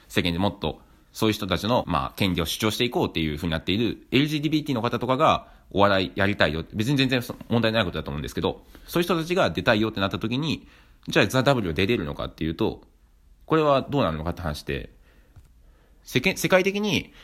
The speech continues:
そういう人たちもきちんと社会に入れるようにしていこうってしてるのに、女性っていうくくりを作ることによって、そういう人たちは、を、まあ、の中に入れてないっていうのは、僕はどうなのかなとか思ったりして、森吉、森吉とけしからん、ね、女性を差別などういうことだって言ってる、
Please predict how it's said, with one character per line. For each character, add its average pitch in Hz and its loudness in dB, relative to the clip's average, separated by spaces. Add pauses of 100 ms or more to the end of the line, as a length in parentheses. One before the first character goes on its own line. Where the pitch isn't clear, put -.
(160)
そ 127 2
う - 2
い - 2
う - 0
人 151 0
た 135 2
ち 156 -6
も 165 0
き - -14
ち 147 0
ん 160 -2
と 156 2
社 113 -8
会 98 2
に 87 0
入 101 0
れ 101 0
る 101 -2
よ 85 -2
う - -4
に 78 -6
し - -4
て 107 2
い 104 0
こ 110 -2
う - -6
っ - -6
て - -10
し - -4
て 139 2
る 127 2
の 131 0
に、 143 -4 (380)
女 101 2
性 123 4
っ 123 0
て 90 -4
い 87 2
う - -4
く - -12
く 101 0
り 87 2
を 78 -2
作 - -6
る 92 0
こ 101 -2
と 101 -2
に 98 -2
よ 104 -2
っ - -18
て、 156 0
そ 139 -4
う 135 0
い - -
う - -10
人 143 -4
た 147 0
ち 185 -4
は、 165 2 (100)
を、 156 2
ま 87 0
あ、 156 -4
の 147 0
中 147 0
に 139 -2
入 98 0
れ 139 4
て 160 -6
な 165 0
い 170 0
っ - -4
て 117 -2
い - -2
う - -2
の 127 0
は、 127 0 (300)
僕 - -2
は 147 4
ど 139 0
う - 2
な 107 0
の - -2
か 87 2
な 82 0
と - -14
か 78 -6
思 76 -4
っ - -14
た - -6
り 71 -6
し - -4
て、 - -6 (920)
森 113 4
吉、 143 2
森 127 4
吉 147 -2
と 143 4
け 127 -2
し - -2
か 156 6
ら 143 8
ん、 85 -2 (240)
ね、 98 0
女 95 2
性 120 2 (400)
を 117 4
差 143 2
別 120 0
な 101 2
ど 98 0
う 147 2
い - 0
う - 0
こ 123 2
と 101 2
だ 85 4
っ - 0
て 90 -2
言 - 2
っ - -4
て - -4
る、 143 0